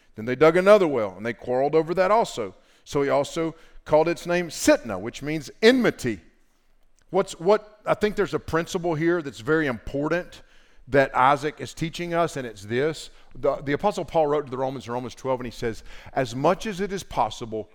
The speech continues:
live at peace with all men." If you can walk away from a bad deal, walk away from it. God's got you. Isaac knew that his prosperity, at this point he's learned the lesson, his prosperity doesn't rest on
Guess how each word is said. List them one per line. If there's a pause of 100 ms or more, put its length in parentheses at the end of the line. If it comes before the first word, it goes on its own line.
live
at
peace
with
all
men." (1000)
If
you
can
walk
away
from
a
bad
deal,
walk
away
from
it.
God's
got
you. (360)
Isaac
knew (380)
that
his
prosperity,
at
this
point
he's
learned
the
lesson, (220)
his
prosperity
doesn't
rest
on